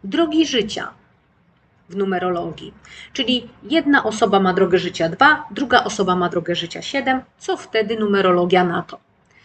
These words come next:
Ano, numerologia ma taki pomysł, żeby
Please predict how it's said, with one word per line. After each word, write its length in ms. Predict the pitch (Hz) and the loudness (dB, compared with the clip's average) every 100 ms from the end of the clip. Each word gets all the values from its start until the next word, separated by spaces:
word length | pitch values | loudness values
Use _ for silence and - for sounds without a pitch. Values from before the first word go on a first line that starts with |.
| - - - - | -20 -20 -20 -6
Ano, 220 | 294 381 370 | 0 4 4
numerologia 960 | 330 294 262 220 190 175 180 190 262 - | 4 2 4 4 4 2 0 0 -2 -4
ma 200 | 240 247 | 2 4
taki 760 | 240 220 - 202 196 190 190 180 _ _ _ _ | 4 0 -4 -2 2 2 0 -4 _ _ _ _
pomysł, 720 | 247 208 180 190 220 294 311 311 - _ | -4 -2 -2 -4 -6 -8 -8 -12 -20 _
żeby 640 | 196 196 214 226 196 220 | -14 -8 -2 -2 4 4